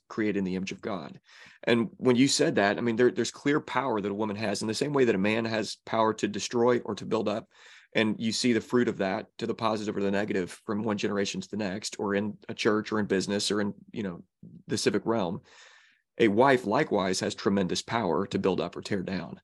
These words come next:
And clearly that is seen in the, in the household, but it's also seen in the church, and it's on repeat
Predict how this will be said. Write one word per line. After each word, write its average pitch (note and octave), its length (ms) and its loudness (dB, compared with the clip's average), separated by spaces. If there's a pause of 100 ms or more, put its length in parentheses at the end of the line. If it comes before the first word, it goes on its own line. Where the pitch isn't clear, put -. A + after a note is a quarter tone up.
(520)
And G#2+ 360 6 (240)
clearly G2 600 4
that A2 200 4
is G2 100 -2
seen G#2+ 280 -4
in G#2+ 180 -4
the, F2 240 -6
in A2+ 60 -6
the G#2 60 -4
household, G2+ 480 0
but G#2 120 -2
it's G2+ 100 -2
also G#2+ 240 0
seen G2+ 200 -2
in F2+ 60 -2
the F2+ 60 -4
church, G2 380 0
and G2+ 80 0
it's G2 100 -4
on G#2 160 -4
repeat G#2+ 420 0